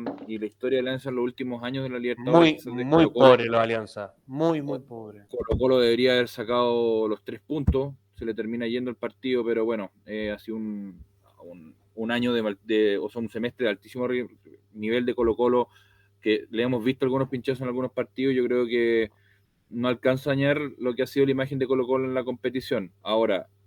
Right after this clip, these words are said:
Speaker 1: me parece que era un partido importante para la tranquilidad del hincha y que no se logra cerrar,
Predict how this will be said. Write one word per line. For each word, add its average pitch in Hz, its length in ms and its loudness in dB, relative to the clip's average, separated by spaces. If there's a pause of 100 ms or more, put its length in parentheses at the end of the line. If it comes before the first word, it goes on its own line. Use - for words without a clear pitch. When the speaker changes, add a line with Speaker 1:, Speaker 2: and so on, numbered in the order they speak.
(640)
Speaker 1:
me 107 160 -2
parece 110 200 0
que 117 60 -2
era 120 80 0
un 107 60 -4
partido 120 320 0
importante 117 520 -2
para 131 140 4
la 123 80 0
tranquilidad 127 340 0
del 131 100 2
hincha 123 280 -2
y 110 60 -6
que 107 80 -6
no 110 100 -4
se 113 140 -8
logra 123 240 2
cerrar, 127 340 -2